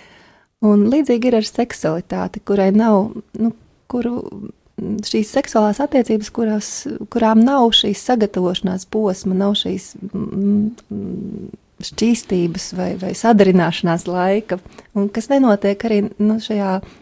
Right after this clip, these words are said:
laulību kontekstā ar gatavību dot dzīvību. Un ja nav šīs, eh, s-, mm, ozona slāņa vai šīs, eh, intimitātes, tad seks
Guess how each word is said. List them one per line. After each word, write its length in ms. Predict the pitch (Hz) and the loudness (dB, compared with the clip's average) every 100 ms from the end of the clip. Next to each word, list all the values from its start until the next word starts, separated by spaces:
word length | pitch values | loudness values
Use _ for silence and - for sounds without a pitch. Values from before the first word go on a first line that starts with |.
| - | -4
laulību 560 | 214 247 262 190 170 - | 0 4 4 2 -2 -2
kontekstā 680 | 180 202 196 - - 180 170 | 2 2 2 -6 -6 -4 -4
ar 180 | 180 180 - | -4 -6 -4
gatavību 720 | 202 226 262 185 190 175 180 | 0 0 0 0 0 0 2
dot 160 | 196 180 | 2 4
dzīvību. 640 | 208 175 160 156 - 226 - - - - - - - _ _ | 4 4 0 -4 -4 -8 -12 -20 -20 -20 -20 -20 -20 _ _
Un 120 | 214 226 | 4 6
ja 80 | |
nav 220 | 233 277 285 | 6 4 2
šīs, 320 | - 202 202 - | 0 -2 -2 -6
eh, 200 | 185 185 208 | -6 -6 -8
s-, 180 | - - | -14 -10
mm, 440 | 185 196 190 - - | -8 -6 -6 -8 -2
ozona 440 | 262 269 233 226 | 2 4 6 6
slāņa 580 | 240 214 220 226 226 202 | 4 0 -2 0 0 0
vai 180 | 196 190 | -2 -8
šīs, 460 | - 196 190 - - | -8 -6 -6 -8 -14
eh, 160 | 202 - _ - | -16 -16 _ -6
intimitātes, 1000 | 240 269 262 220 208 175 170 - - - _ _ _ _ _ _ _ _ _ - | -4 0 2 2 2 -6 -8 -12 -16 -20 _ _ _ _ _ _ _ _ _ -6
tad 240 | 214 202 | -6 -6
seks 720 | - - 311 - - - - | -10 -6 -6 -6 -14 -14 -16